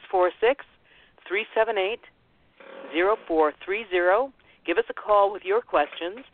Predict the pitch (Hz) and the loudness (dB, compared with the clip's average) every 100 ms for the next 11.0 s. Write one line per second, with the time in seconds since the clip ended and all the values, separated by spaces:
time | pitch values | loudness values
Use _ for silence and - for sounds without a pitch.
0 | - - - - 185 185 175 175 143 - | -20 -20 -16 -8 -4 -2 -4 -4 -8 -6
1 | 170 147 - 220 220 240 226 - 143 151 | -2 -2 -2 0 0 0 -6 -16 -10 -6
2 | 147 139 - 214 196 190 190 185 185 _ | -2 -4 -2 0 0 0 -4 -4 -10 _
3 | - 185 180 - - 170 165 156 156 _ | -8 -4 -4 -6 -6 -2 -2 -4 -6 _
4 | - - _ 147 139 135 135 131 - 139 | -20 -20 _ -12 -8 -8 -6 -8 -4 -4
5 | 131 135 131 - 135 - 135 135 131 131 | -2 -2 -2 -4 -6 -8 -8 -6 -6 -6
6 | 135 135 131 - - - - 175 143 135 | -12 -10 -8 -8 -12 -12 0 2 2 -2
7 | _ _ _ _ _ _ _ 165 190 196 | _ _ _ _ _ _ _ 0 2 2
8 | 175 165 156 143 143 - 139 - 131 - | 0 0 -2 -4 -10 -8 -6 -6 -8 -16
9 | - 131 127 123 _ _ - - - - | -14 -10 -10 -12 _ _ -18 -16 -14 -2
10 | 262 247 180 - - - 240 240 233 | 2 4 2 2 -6 0 2 4 4